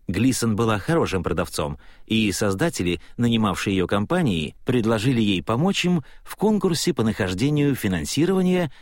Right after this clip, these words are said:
организованном Y Combinator. О работе этой компании мы говорили в главе четыре. Доктор Хроно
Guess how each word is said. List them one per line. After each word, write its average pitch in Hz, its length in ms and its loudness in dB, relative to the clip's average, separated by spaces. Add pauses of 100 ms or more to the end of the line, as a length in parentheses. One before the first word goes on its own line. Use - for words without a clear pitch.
(140)
организованном 139 920 2
Y 107 320 2
Combinator. 131 680 -2 (340)
О 104 80 0
работе 90 400 0
этой 92 340 -2
компании 110 600 -2 (240)
мы 202 180 2
говорили 113 600 2
в 104 100 -6
главе 98 340 0
четыре. 78 540 -4 (540)
Доктор 95 440 -2
Хроно 165 500 0